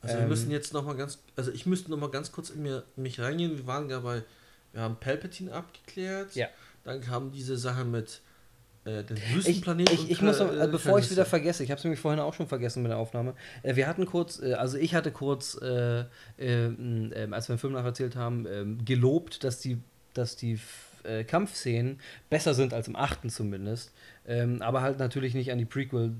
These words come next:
Speaker 2: äh, Sachen rankommen. Weil wenn man die sich, sich wirklich anguckt von, von Prequels, man kann von den Filmen halten, was man will, aber die Choreografie in den Kämpfen ist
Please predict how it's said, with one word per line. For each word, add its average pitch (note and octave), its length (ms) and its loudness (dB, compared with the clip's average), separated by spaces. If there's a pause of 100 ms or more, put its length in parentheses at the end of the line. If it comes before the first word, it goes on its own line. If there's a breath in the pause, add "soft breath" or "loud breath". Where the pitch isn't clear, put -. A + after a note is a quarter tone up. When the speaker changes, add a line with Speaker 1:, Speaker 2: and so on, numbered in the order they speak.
Speaker 2:
äh, A2+ 200 -2
Sachen A2 300 -4
rankommen. A2+ 300 0
Weil C3+ 180 2
wenn F#3+ 80 0
man G3 120 6
die F#3 80 0
sich, F3 200 0
sich D#3 260 -2
wirklich E3+ 220 -2
anguckt E3 260 -4
von, D3 160 -2
von B2+ 220 -6
Prequels, D3+ 540 0 (340 loud breath)
man C#3 120 -2
kann E3+ 160 2
von F3 140 4
den D#3+ 80 6
Filmen D#3 220 2
halten, D#3+ 220 4
was D3+ 140 -2
man C#3+ 140 0
will, D3 120 -2
aber B2 240 0
die B2 200 -2
Choreografie C#3 760 0
in C#3+ 60 2
den B2 120 2
Kämpfen C3 360 -2
ist G2 140 -10